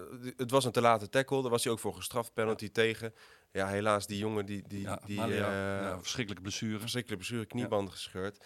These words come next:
Speaker 1: Dus ik snap ook die frustratie bij die, eh, Argentijnen. Dus
Speaker 2: Ja.
Speaker 1: het komt wel ergens vandaan, maar dat heeft niks te maken,
Speaker 2: Ja,
Speaker 1: denk
Speaker 2: en
Speaker 1: ik, met
Speaker 2: dat,
Speaker 1: disrespect.
Speaker 2: dat moment heeft misschien ook nog ervoor gezorgd, want, eh,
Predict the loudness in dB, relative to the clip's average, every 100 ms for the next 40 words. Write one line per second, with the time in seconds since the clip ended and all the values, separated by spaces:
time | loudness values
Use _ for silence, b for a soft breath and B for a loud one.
0 | b -14 -2 8 10 10 8 4 0 0
1 | 4 6 6 2 2 2 4 2 0 2
2 | 0 0 4 4 4 -4 -6 -4 -2 2
3 | 2 0 -2 0 0 0 -4 -6 -8 -12
4 | b b b -4 -2 -2 -4 0 0 0
5 | 0 2 2 0 2 2 2 0 0 2
6 | 2 4 2 0 -4 -4 -6 -4 -2 -2
7 | -2 -6 -8 -10 -6 -6 -6 -6 -4 -6
8 | -6 -8 -8 -6